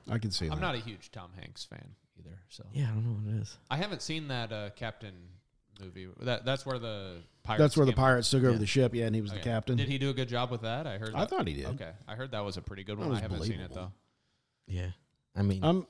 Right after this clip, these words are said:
Speaker 2: uh, yeah, I
Speaker 3: could've
Speaker 2: don't
Speaker 3: been
Speaker 2: know.
Speaker 3: anybody.
Speaker 1: It could've been.
Speaker 3: <laughs> It could've been anybody.
Speaker 1: You could swap him out for just anyone on the street, and the
Speaker 3: Yeah,
Speaker 1: movie would be
Speaker 3: basically.
Speaker 2: You
Speaker 1: just
Speaker 2: could
Speaker 1: as
Speaker 2: have,
Speaker 1: good.
Speaker 2: yeah.
Speaker 3: Basically.
Speaker 1: <clears throat> Yep.
Speaker 2: That's true. Um, I was gonna say this.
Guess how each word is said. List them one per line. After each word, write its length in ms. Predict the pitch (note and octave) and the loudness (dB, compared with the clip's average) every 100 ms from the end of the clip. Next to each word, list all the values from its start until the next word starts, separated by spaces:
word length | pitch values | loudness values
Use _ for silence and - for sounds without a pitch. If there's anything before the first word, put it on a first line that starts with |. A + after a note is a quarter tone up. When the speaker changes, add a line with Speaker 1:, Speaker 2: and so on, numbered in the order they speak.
| - | 2
Speaker 2:
uh, 300 | D3 C#3 C3 | 4 4 2
yeah, 120 | C#3+ | 2
I 20 | |
Speaker 3:
could've 120 | A2 A#2 | 4 4
Speaker 2:
don't 0 | |
Speaker 3:
been 100 | - | 4
Speaker 2:
know. 40 | G#2 | 2
Speaker 3:
anybody. 320 | G2+ G2 F#2 - _ - | 0 -2 -4 -8 _ -4
Speaker 1:
It 100 | C3+ | 0
could've 200 | F#3 A#2+ | 2 0
been. 140 | F#2+ - | -8 0
Speaker 3:
<laughs> 100 | D3 | 4
It 100 | C#3 | 10
could've 220 | C3 G#2+ | 10 10
been 100 | G2 | 4
anybody. 420 | G2 F#2+ F#2 G2+ - _ | 2 0 0 0 -6 _
Speaker 1:
You 100 | - | -6
could 120 | C#3+ - | -4 -2
swap 340 | D3+ D3+ D3+ | 0 0 0
him 100 | C3+ | 0
out 220 | C3 B2+ | -2 -2
for 340 | A#2+ A2+ G#2+ - | -4 -6 -6 -8
just 220 | - A#2+ - | -6 -4 0
anyone 280 | B2 A#2+ | 2 4
on 120 | A#2 A2+ | 2 0
the 80 | |
street, 360 | G#2+ - A#2 A#2+ | -6 -4 -4 -4
and 140 | A2 | -2
the 60 | G#2+ | 2
Speaker 3:
Yeah, 80 | A#2+ | 2
Speaker 1:
movie 220 | A2 A#2 | 2 0
would 60 | A2 | 4
be 100 | A#2 | 10
Speaker 3:
basically. 60 | |
Speaker 2:
You 60 | D#3+ | 12
Speaker 1:
just 100 | C3+ | 12
Speaker 2:
could 100 | F#3+ | 12
Speaker 1:
as 80 | B2+ | 10
Speaker 2:
have, 60 | A2+ | 8
Speaker 1:
good. 60 | |
Speaker 2:
yeah. 220 | C#3+ F#2+ E2+ - - | 4 4 -2 -10 -8
Speaker 3:
Basically. 460 | - G#2 F#2+ A#2 - | 4 8 8 6 0
Speaker 1:
<clears throat> 80 | - | -8
Yep. 160 | F#2+ - _ _ _ _ | -16 -16 _ _ _ _
Speaker 2:
That's 200 | B2+ A2+ | 0 0
true. 360 | - B2+ G2 F2+ - _ _ _ _ _ _ _ - | 2 4 4 2 -6 _ _ _ _ _ _ _ 0
Um, 420 | D3 C#3+ C#3+ C#3 C3 | 6 8 8 8 6
I 60 | D3 | 6
was 140 | D3 | 6
gonna 160 | D3+ B2 | 6 6
say 200 | B2+ B2 | 4 4
this. 280 | A#2+ F#2+ | 4 2